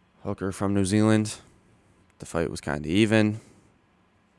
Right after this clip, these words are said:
The crowd gets more excited when Hooker does something, right? So, again, that, that just resorts right back to the, the, the ref,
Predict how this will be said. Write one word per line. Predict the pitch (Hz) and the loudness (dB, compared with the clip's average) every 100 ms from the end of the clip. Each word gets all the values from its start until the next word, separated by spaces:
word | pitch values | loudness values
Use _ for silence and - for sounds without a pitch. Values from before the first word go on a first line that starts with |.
| _ _ _ _ | _ _ _ _
The | - | -10
crowd | - 95 90 | 0 2 2
gets | 90 | -2
more | 98 87 | -2 -4
excited | - 95 92 | 0 0 0
when | 90 87 | -2 -4
Hooker | 104 110 | -4 -4
does | 101 101 | -2 -2
something, | 104 101 104 101 - _ _ | -2 -2 -4 -4 -12 _ _
right? | - 120 - _ _ _ _ _ _ _ _ _ _ _ _ | -8 -6 -8 _ _ _ _ _ _ _ _ _ _ _ _
So, | - - 87 87 87 87 - _ _ _ _ _ _ _ _ _ _ _ _ _ - | -16 -6 -4 -2 -4 -6 -12 _ _ _ _ _ _ _ _ _ _ _ _ _ -18
again, | - 87 | -8 -6
that, | 85 82 _ - | -4 -6 _ -6
that | 95 | -4
just | 95 92 90 - - _ _ _ _ _ _ - | -2 -4 -4 -8 -12 _ _ _ _ _ _ -14
resorts | - 90 80 - | -6 -2 -2 -2
right | 92 101 | -2 0
back | 98 92 90 - | 0 -2 -2 -8
to | - | -12
the, | 85 82 80 76 71 - _ _ _ _ _ _ _ _ _ _ _ _ _ _ _ _ _ _ _ - | -8 -6 -6 -6 -8 -14 _ _ _ _ _ _ _ _ _ _ _ _ _ _ _ _ _ _ _ -12
the, | 58 62 50 - | -8 -8 -8 -12
the | 76 | -8
ref, | 78 80 - - | -2 -2 -4 -18